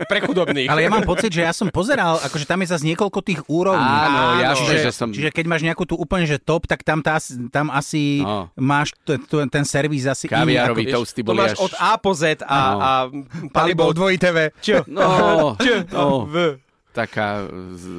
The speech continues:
Speaker 3: z Ali-, a či z Vyšu, či z AliExpressu.
Speaker 1: A
Speaker 3: Výpka z
Speaker 1: vieš čo,
Speaker 3: AliExpressu.
Speaker 1: my, my síce akože si teraz robíme z toho srandu, ale samozrejme závidíme a prajeme, lebo užil si si to. A potom v rámci tých oslav, ktoré si už načal,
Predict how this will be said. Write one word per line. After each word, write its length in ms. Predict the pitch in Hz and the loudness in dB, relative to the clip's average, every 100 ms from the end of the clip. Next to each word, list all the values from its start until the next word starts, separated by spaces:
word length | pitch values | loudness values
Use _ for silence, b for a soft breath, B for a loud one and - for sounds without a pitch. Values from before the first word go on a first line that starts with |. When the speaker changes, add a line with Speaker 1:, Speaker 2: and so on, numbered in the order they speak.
| 87 | -12
Speaker 3:
z 100 | 87 - | -12 -4
Ali-, 420 | 113 110 104 - | -4 -2 -6 -8
a 160 | 98 | -8
či 160 | 87 110 | -8 -8
z 80 | 101 | -6
Vyšu, 320 | 107 - - | -6 -6 -8
či 160 | - 101 | -8 -6
z 80 | |
AliExpressu. 640 | 110 110 110 - - 180 160 | -4 -4 -4 -6 -2 0 2
Speaker 1:
A 80 | 175 | 2
Speaker 3:
Výpka 240 | - 233 | 0 -2
z 80 | - | 0
Speaker 1:
vieš 80 | 156 | 2
čo, 100 | 160 | 2
Speaker 3:
AliExpressu. 480 | 160 147 - - 131 | 2 -2 -6 -10 -6
Speaker 1:
my, 180 | 156 160 156 131 131 135 147 | -2 0 0 -2 -6 -6 -6
my 160 | 139 147 131 | -2 -2 -2
síce 240 | 143 - | -6 -4
akože 300 | 123 - 127 | -4 -4 -8
si 160 | 123 123 | -10 -8
teraz 240 | 127 120 | -6 -4
robíme 160 | 127 123 | -4 -6
z 80 | - | -6
toho 80 | |
srandu, 320 | 120 127 127 120 | -6 -4 -4 -4
ale 160 | 113 | -4
samozrejme 320 | 131 123 117 | -6 -6 -6
závidíme 560 | 117 120 120 127 120 120 | -6 -2 -2 -4 -6 -4
a 80 | 113 | -4
prajeme, 480 | 117 120 127 135 135 | -2 -2 0 -2 -4
lebo 240 | 127 131 | -6 -6
užil 240 | 139 135 | -6 -6
si 160 | 139 143 | -6 -8
si 80 | 151 | -8
to. 160 | 160 | -6
A 80 | 160 | -6
potom 400 | 127 180 220 185 | -4 -4 -2 -4
v 80 | 135 | -2
rámci 320 | 143 175 190 | -2 -2 -8
tých 160 | 190 - | -12 -6
oslav, 320 | 165 - 113 | -6 -4 -6
ktoré 240 | - 117 | -4 -8
si 160 | 113 131 | -8 -8
už 80 | 117 | -6
načal, 560 | 101 104 135 147 202 | -8 -6 -4 -2 -4